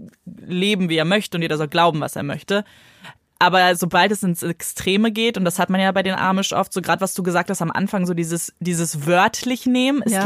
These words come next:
Speaker 1: leider
Speaker 2: total.
Speaker 1: ein Problem, weil diese, die Bibel
Speaker 2: Mhm.
Speaker 1: und das alles sind geschrieben worden zu einer Zeit natürlich. Oh, Olaf, Olaf hat auch eine ganz krasse Meinung grad dazu.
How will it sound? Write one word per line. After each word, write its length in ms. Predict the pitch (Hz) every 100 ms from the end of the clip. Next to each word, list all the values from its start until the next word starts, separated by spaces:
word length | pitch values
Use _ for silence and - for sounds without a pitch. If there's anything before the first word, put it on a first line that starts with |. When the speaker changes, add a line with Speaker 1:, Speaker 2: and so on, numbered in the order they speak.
| 202
Speaker 1:
leider 140 | 233 233
Speaker 2:
total. 180 | 226 214
Speaker 1:
ein 40 |
Problem, 460 | 202 180 208 202 156
weil 100 | 151
diese, 300 | 185 175 190 165 175 _ _ _ _ _ -
die 80 | 165
Bibel 480 | 208 226 180 151 -
Speaker 2:
Mhm. 360 | 196 190 190 190
Speaker 1:
und 80 | 175
das 100 | 170
alles 280 | 143 160 -
sind 180 | 175
geschrieben 440 | 175 190 - 220 226
worden 160 | 208 214
zu 120 | 190
einer 180 | 170 165
Zeit 400 | - 185 214 226
natürlich. 480 | 214 233 220 - _ _ _
Oh, 160 | 226 214
Olaf, 340 | 180 196 196 -
Olaf 280 | 180 180 190
hat 100 | 190
auch 120 | 165
eine 380 | 165 165 143 135
ganz 240 | - 160
krasse 300 | - 170 - 165
Meinung 340 | 143 156 175
grad 240 | - 170
dazu. 340 | - - 202